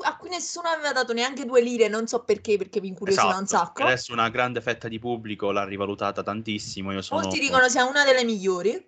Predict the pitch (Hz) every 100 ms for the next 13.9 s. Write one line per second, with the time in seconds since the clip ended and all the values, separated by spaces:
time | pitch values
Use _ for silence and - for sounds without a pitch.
0 | _ 117 123 117 156 220 220 226 - 190
1 | 175 220 302 _ - 156 135 117 110 -
2 | 127 131 110 92 113 98 98 107 127 127
3 | 101 67 - 113 104 107 104 110 104 110
4 | 110 110 117 - 107 101 101 - 101 98
5 | 98 95 95 98 95 98 95 92 - 107
6 | 104 104 - 98 - 101 104 107 - 120
7 | 113 113 117 113 113 110 113 117 107 123
8 | 110 98 95 - 80 - 80 92 120 117
9 | 123 131 117 98 95 90 82 78 - -
10 | - _ _ _ _ _ _ _ - 196
11 | 117 110 113 107 101 101 - 98 87 85
12 | 85 82 98 104 98 107 107 101 101 104
13 | 98 98 98 101 107 107 101 87